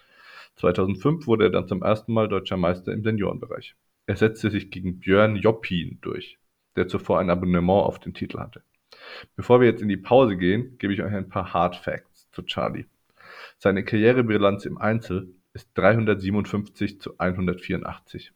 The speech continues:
im Doppel neunzehn zu dreiundzwanzig und im gemischten Doppel null zu drei. Seine höchste Platzierung in der Weltrangliste ist Platz zehn. Bei Weltmeisterschaften und Olympischen Spielen schaffte es Charlie nie über die Runde der besten sechzehn hinaus.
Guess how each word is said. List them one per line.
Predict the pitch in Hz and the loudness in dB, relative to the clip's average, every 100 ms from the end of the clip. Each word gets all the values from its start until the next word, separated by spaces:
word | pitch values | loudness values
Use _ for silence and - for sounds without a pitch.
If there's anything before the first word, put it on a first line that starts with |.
| _ _ - | _ _ -8
im | 95 | 2
Doppel | 92 90 120 123 - | 4 6 2 0 -2
neunzehn | 87 87 - 92 | -2 -2 -4 -4
zu | 92 | -4
dreiundzwanzig | - 92 98 - - - - - - | 2 2 2 -4 -8 -10 -16 -10 -4
und | 101 | -2
im | 90 | 0
gemischten | 95 110 - - 90 | 0 0 0 -4 -8
Doppel | - 104 117 - | -2 -2 -2 0
null | 92 90 | 2 2
zu | - | -2
drei. | - 95 - - _ _ _ - - - - | -4 -2 -2 -6 _ _ _ -20 -20 -20 -6
Seine | - 95 107 | 0 2 4
höchste | 156 - 117 | 2 2 -4
Platzierung | 110 - 143 143 110 | -4 -2 0 2 0
in | 92 | 0
der | 92 | 2
Weltrangliste | 113 117 92 87 - | 2 0 -2 -4 -4
ist | 90 - - | -8 -10 -8
Platz | 92 - _ | -8 -10 _
zehn. | - 92 78 - _ _ _ - | -2 -2 -4 -12 _ _ _ -6
Bei | 87 | 2
Weltmeisterschaften | 98 117 135 135 120 113 - | 2 4 0 0 0 0 -2
und | 92 | -4
Olympischen | 95 98 101 - | -2 -2 -4 -6
Spielen | 98 - 127 123 | -8 -4 -4 -2
schaffte | 117 - | -6 -6
es | 92 - | -8 -4
Charlie | 95 90 90 | -2 0 0
nie | 110 | 0
über | 123 104 | 0 -2
die | 98 | -2
Runde | 95 95 | 0 2
der | 92 87 | 2 2
besten | - 90 | -2 -8
sechzehn | 92 90 - - | -6 -6 -8 -14
hinaus. | 95 - 104 | -14 -12 -16